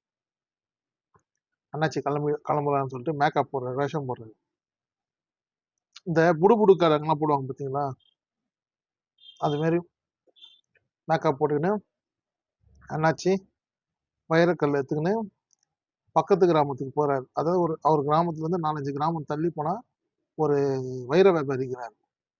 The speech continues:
அந்த வைர வியாபாரிக்கு விக்கிறதுக்காக வைரக்கல் எடுத்துன்னு அண்ணாச்சி போறாரு புடுபுடுக்காரன் வேஷத்துல. போயிட்டே இருக்காரு.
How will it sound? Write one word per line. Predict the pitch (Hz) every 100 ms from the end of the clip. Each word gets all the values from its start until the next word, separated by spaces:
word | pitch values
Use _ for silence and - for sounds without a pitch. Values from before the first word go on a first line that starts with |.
| - - _ _
அந்த | 151 147
வைர | 160 180
வியாபாரிக்கு | 170 156 151 135 208 254 170
விக்கிறதுக்காக | 175 170 156 143 156 254 - _ _ _ _ _ _ _ _ -
வைரக்கல் | 180 165 147
எடுத்துன்னு | 131 151 165 160
அண்ணாச்சி | 151 135 -
போறாரு | 135 131 123 _ _ _ _ _ _ _ _ _ _ _ _ _ _ _ _
புடுபுடுக்காரன் | 190 196 185 165 143 143 135 131 127 123 120 113 98 _ _ _ _ 151
வேஷத்துல. | 156 156 127 - - _ _ _ _ _ _ _ _ _ _ _ _ _ _ _ _ _ _ _ _ _ _ _ _ _ 202
போயிட்டே | 185 190
இருக்காரு. | 196 185 160